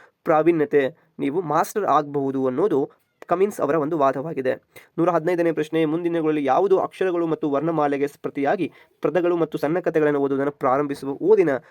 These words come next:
ಲಕ್ಷಣವನ್ನು ಸಮರ್ಥಿಸುವುದಿಲ್ಲ ಅಂತ ಕೇಳಿದಾರೆ. ಇಲ್ಲಿ ಸಮರ್ಥಿಸುವುದಿಲ್ಲ ಅನ್ನೋದಕ್ಕಿಂತ,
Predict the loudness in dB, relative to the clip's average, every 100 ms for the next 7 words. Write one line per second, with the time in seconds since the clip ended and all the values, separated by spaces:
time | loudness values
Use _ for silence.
0 | -8 -8 -2 0 2 0 0 0 -2 -2
1 | -2 -2 -2 -2 -4 -4 -4 -2 -2 -4
2 | _ -4 -2 0 0 0 2 2 4 2
3 | 2 2 -2 -4